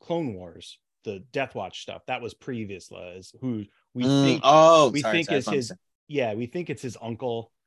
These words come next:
Speaker 1: Uh, we don't really know. We just know that they're, they have the same name and they're from the same house.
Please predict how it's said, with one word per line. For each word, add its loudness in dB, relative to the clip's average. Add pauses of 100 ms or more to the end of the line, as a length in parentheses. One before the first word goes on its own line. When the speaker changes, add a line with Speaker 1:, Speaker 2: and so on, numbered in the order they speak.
(360)
Speaker 1:
Uh, -8
we -8
don't -2
really -2
know. -6
We -10
just -12
know -8
that -14
they're, -10
they -14
have -10
the -16
same -12
name -12
and -16
they're -18
from -18
the -18
same -20
house. -14